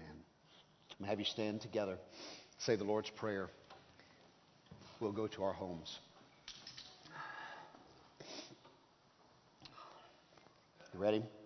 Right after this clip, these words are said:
Our Father in heaven, hallowed be your name. Your kingdom come, your will be done on earth as it is in heaven. Give us today our daily bread,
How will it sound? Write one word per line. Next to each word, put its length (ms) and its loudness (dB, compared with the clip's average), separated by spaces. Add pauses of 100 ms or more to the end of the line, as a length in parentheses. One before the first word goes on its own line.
(960)
Our 200 12 (100)
Father 360 12
in 100 10
heaven, 420 12 (380)
hallowed 640 10 (200)
be 200 8
your 200 8
name. 480 8 (540)
Your 240 12
kingdom 580 10
come, 380 12 (540)
your 140 4
will 280 10
be 220 6
done 460 6 (440)
on 180 0
earth 340 6 (320)
as 180 0
it 80 0
is 400 4
in 100 0
heaven. 480 0 (720)
Give 180 12
us 320 12
today 560 10 (180)
our 180 8
daily 400 6
bread, 460 6